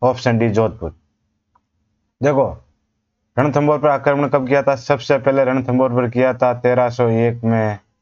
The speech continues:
उसके बाद में चित्तौड़ पर करता है तेरह सौ तीन में, फिर सिवाना पर करता है तेरह सौ आठ में, और जालोर पर करता है तेरह सौ दस और ग्यारह में।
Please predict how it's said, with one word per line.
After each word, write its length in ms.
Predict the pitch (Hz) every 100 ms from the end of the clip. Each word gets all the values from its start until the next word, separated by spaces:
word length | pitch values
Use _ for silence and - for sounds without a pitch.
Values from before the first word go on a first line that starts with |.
| _ _ _ _ _ _ _ _ _ _ _ _ _ _ -
उसके 280 | 127 - 147
बाद 240 | 139 139
में 320 | 135 143 143
चित्तौड़ 380 | 135 123 131 139
पर 120 | 131
करता 260 | 123 123 135
है 100 | 123
तेरह 260 | 131 131 127
सौ 160 | 131 120
तीन 300 | 123 120 123
में, 340 | 120 117 110 - _ _ _ _ _ _ _ _ _ _ _ _ _ _ _ -
फिर 100 | 123
सिवाना 480 | 120 131 135 147
पर 160 | 143 143
करता 280 | 139 135 147
है 80 | 139
तेरह 260 | - 143 143
सौ 160 | 127 135
आठ 380 | 123 135 135 135
में, 360 | 135 131 120 120 _ _ _ _ _ _ _ _ _ _ _ _ _ _ _ _ _ _ _ _ _
और 160 | 127 117
जालोर 420 | 120 135 156 143
पर 140 | 147
करता 300 | 131 127 143
है 140 | 135 -
तेरह 300 | 139 135 127
सौ 240 | 135 131 - _ _ 120
दस 240 | 135 120
और 140 | 120 113
ग्यारह 340 | 104 117 113
में। 220 | 98 87